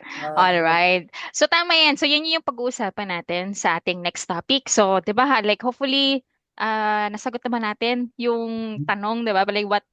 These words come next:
Speaker 2: ano yung mangyayari kung wala kang life insurance, di ba?
Speaker 1: Mm.
Speaker 2: So, ano yan, very common yung tanong na to.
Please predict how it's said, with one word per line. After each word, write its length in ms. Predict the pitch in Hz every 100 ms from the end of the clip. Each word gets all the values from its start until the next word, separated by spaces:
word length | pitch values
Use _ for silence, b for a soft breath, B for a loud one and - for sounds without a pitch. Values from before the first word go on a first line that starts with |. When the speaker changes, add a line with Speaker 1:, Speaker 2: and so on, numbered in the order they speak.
| _ _ 226
Speaker 2:
ano 80 | 240
yung 160 | 240 214
mangyayari 560 | 214 196 180 185 196
kung 480 | - 254 240 202 175 - -
wala 240 | 202 196
kang 180 | 214 208
life 220 | 190 180
insurance, 800 | 190 185 185 151 139 135 170 -
di 160 | 180 170
ba? 180 | 151 165
Speaker 1:
Mm. 80 |
Speaker 2:
So, 100 | 254 226 226 B B B B B _ -
ano 160 | 240
yan, 400 | 262 247 226 220
very 400 | 208 240 247 254
common 560 | - 214 208 214 220 202 _ _ -
yung 320 | 214 208 208
tanong 320 | 202 196 208 196
na 160 | 180
to. 160 | 175